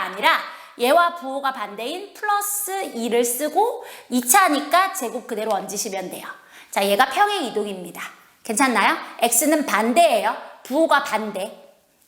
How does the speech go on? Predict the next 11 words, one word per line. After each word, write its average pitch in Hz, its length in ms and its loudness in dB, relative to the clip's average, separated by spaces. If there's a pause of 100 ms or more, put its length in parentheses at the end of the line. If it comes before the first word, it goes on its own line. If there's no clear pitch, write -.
(120)
알고 277 280 4
있죠? 330 260 0 (140)
한 254 120 -6
백 240 220 -4
번도 403 240 2
넘게 233 280 -2
했다. 180 340 -12 (140)
알죠? 220 260 2 (420)
음, 196 180 -14 (300)
다음 233 260 4
문제. 220 600 -4